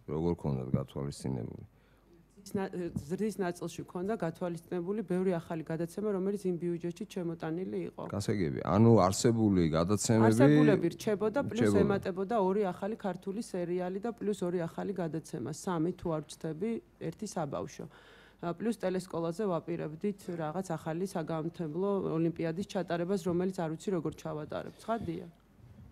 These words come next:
Speaker 1: კარგი.
Speaker 2: ექვსი მილიონი ლარი მიდიოდა არა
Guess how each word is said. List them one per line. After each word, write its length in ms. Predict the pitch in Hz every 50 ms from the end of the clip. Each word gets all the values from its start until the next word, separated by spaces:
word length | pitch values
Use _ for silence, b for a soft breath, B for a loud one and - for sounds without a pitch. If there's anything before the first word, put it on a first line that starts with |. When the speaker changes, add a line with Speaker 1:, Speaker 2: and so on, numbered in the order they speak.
| - - B B B B B B B B B B B B
Speaker 1:
კარგი. 300 | B - - - 104 110
Speaker 2:
ექვსი 280 | - 233 - - - 208
მილიონი 460 | 180 196 208 196 202 202 185 170 165
ლარი 280 | 156 165 165 175 196 254
მიდიოდა 560 | 247 214 190 147 170 196 190 196 185 233 240 233 -
არა 420 | - 180 190 190 190 175 165 160